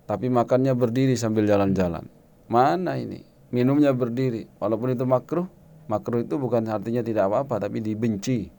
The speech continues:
Gitu, ya. Maka ikhwatal iman, mitra muslim, di mana Anda berada, mari di bulan Syawal ini,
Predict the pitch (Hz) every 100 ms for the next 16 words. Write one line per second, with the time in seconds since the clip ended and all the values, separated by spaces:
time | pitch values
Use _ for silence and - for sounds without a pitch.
0 | _ _ _ _ _ - - - - _
1 | - - - - - - - - - -
2 | - - - - - 87 90 123 113 113
3 | 110 107 107 117 120 123 127 131 123 110
4 | 107 104 - 123 143 156 - 107 104 101
5 | 101 101 98 98 127 180 - - - -
6 | - - - - - - - - - 101
7 | 98 127 - - 117 98 98 98 95 104
8 | 101 101 101 98 110